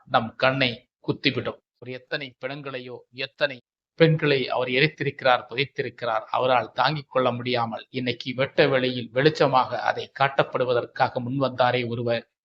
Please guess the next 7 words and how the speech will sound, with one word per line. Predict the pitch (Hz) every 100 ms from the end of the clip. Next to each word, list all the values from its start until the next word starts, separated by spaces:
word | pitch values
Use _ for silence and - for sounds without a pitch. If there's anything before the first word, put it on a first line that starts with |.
| _
அவரை | 110 123 120
நமக்கு | 110 110 117 101 _ _
பாராட்ட | 110 107 120 -
வேண்டும். | 123 123 127 - -
தக்கமான | 131 - 151 135 120 117
அவருக்கு | 117 123 110 - - _ -
பாதுகாப்பு. | 123 135 135 123 -